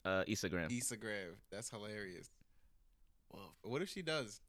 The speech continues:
Speaker 2: Alternate timeline.
Speaker 1: Crazy.
Speaker 2: Boom. You think she gets with Lawrence?
Speaker 1: Yeah.
Speaker 2: I don't think so.
Speaker 1: And now he's a stay-at-home dad.
Speaker 2: Oh, 'cause she, she made enough money for him to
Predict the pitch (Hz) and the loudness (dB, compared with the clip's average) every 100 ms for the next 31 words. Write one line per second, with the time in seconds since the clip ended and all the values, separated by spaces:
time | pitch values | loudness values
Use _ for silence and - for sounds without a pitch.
0 | - - - - - - 123 - 131 120 | -20 -20 -20 -20 -10 -2 -2 0 -2 0
1 | 113 113 110 104 104 - - 104 120 107 | 0 0 2 0 -2 -8 2 6 6 6
2 | 92 - - - 113 113 107 107 - - | -2 -8 -20 -8 -4 -2 -4 -8 -16 -20
3 | - - - - - - - 127 127 127 | -20 -20 -20 -20 -20 -14 -6 -4 -2 0
4 | 123 120 110 120 170 - - - - - | 0 0 0 -2 -2 -6 -10 -20 -20 -20
5 | - - 76 64 73 - - - 76 - | -20 -6 0 0 -2 -12 -20 -18 -16 -16
6 | - - - _ - 92 90 92 78 - | -18 -20 -20 _ -6 -2 0 0 0 0
7 | 80 80 73 76 85 - - - - - | 0 0 -2 -4 -6 -12 -20 -20 -20 -20
8 | - - 107 110 107 101 101 98 95 90 | -16 -6 -2 0 0 0 -2 -4 -4 -8
9 | 87 123 - 123 113 - 120 123 113 110 | -8 -4 -2 -2 -2 -2 0 0 0 -2
10 | - 110 110 113 110 110 | -2 -4 -4 -6 -6 -6